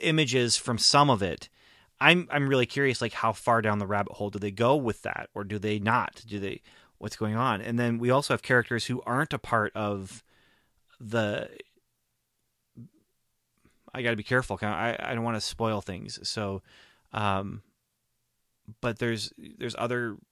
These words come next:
cast members and stuff that I'm just really curious, like, how does this all fit together? And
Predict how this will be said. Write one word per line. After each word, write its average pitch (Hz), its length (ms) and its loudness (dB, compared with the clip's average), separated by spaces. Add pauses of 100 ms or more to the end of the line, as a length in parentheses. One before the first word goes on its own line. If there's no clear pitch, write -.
cast 117 380 -4
members 120 480 -4
and 117 80 -6
stuff 120 340 -2
that 117 160 -4
I'm 123 100 -4
just 131 180 -10
really 127 160 -6
curious, 151 280 -4
like, 110 100 -8
how 120 200 0
does 123 100 -4
this 120 160 -6
all 113 140 0
fit - 200 -8
together? 117 400 0 (1040)
And 110 460 2